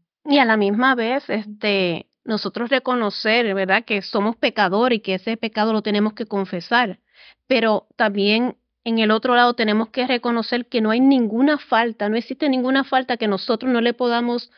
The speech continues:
confesar al, al Padre para que ser perdonado y alcanzar una, una vida eterna.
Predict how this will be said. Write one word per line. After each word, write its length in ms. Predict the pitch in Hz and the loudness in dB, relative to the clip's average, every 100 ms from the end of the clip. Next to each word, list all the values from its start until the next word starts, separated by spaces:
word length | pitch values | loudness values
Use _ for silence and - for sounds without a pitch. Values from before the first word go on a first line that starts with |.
| _ - | _ -6
confesar 680 | 233 214 220 190 233 226 269 | -4 -2 -2 -2 2 2 2
al, 160 | 269 | 0
al 260 | - 254 254 | 0 -2 0
Padre 500 | 294 294 277 220 220 _ _ _ - | 0 2 2 0 -4 _ _ _ 0
para 460 | 226 202 190 185 | 2 4 4 2
que 240 | 190 202 180 | -2 -6 -4
ser 220 | 233 226 | -4 -4
perdonado 420 | 254 254 262 277 | -4 -2 0 0
y 60 | 262 | 0
alcanzar 800 | 226 214 202 202 - 214 226 233 | -2 -2 -4 -4 0 0 0 -8
una, 420 | - 202 208 202 - | -6 -2 0 -2 -2
una 220 | 214 208 | 0 0
vida 160 | 214 202 | 0 -4
eterna. 500 | 196 165 180 175 | -4 -8 -8 -12